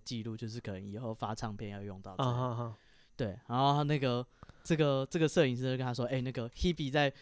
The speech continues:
Speaker 1: 下个礼拜
Speaker 2: 嗯。
Speaker 1: 哪一天，他要在那个北海岸的什么地方，
Speaker 2: 嗯。
Speaker 1: 要拍一支M V。”
Speaker 2: 哦，有活-，就是可以去现场。
Speaker 1: 对，对，对，对，对，啊，啊，你就过来。
Speaker 2: 嗯哼哼哼。
Speaker 1: 对啊，我就介绍你给他认识。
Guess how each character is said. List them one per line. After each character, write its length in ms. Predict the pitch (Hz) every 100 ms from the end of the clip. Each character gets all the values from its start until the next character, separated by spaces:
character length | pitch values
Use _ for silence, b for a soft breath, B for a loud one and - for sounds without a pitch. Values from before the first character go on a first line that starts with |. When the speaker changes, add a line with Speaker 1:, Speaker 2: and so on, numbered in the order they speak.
| b b b
Speaker 1:
下 200 | - 185
个 120 | 135
礼 200 | 123 110
拜 280 | 120 117 104 - _ _
Speaker 2:
嗯。 160 | 139 110
Speaker 1:
哪 100 | 95
一 40 |
天， 220 | - 117
他 80 | 123
要 140 | 123 127
在 200 | 131 120
那 120 | 120
个 120 | 107
北 200 | - 117
海 140 | 120 110
岸 140 | 117
的 120 | 107
什 100 | 98
么 80 | 98
地 220 | - 110
方， 200 | 95 90 90 -
Speaker 2:
嗯。 280 | 151 170 160
Speaker 1:
要 20 | 147
拍 100 | 120
一 40 |
支 140 | - 110
M 220 | 104 101
V。” 240 | 107 107 - -
Speaker 2:
哦， 440 | 147 202 226 214
有 160 | 220 165
活-， 180 | 156 175
就 160 | 175 208
是 160 | 202
可 120 | 180 185
以 120 | 160
去 200 | - 170
现 300 | - 185 147
场。 240 | 127 107
Speaker 1:
对， 120 | - 190
对， 120 | 202
对， 120 | 208
对， 80 | 208
对， 220 | 180 175
啊， 180 | - 185 -
啊， 100 | -
你 160 | 180 127
就 100 | 165
过 220 | - 160
来。 220 | 107 87 - - -
Speaker 2:
嗯 140 | 151
哼 20 |
哼 80 | 156
哼。 20 | 147
Speaker 1:
对 120 | 147
啊， 120 | 139
我 80 | 131
就 100 | 135
介 200 | - 127
绍 140 | 139
你 120 | 101
给 80 | 95
他 100 | 95
认 200 | 113 101
识。 180 | -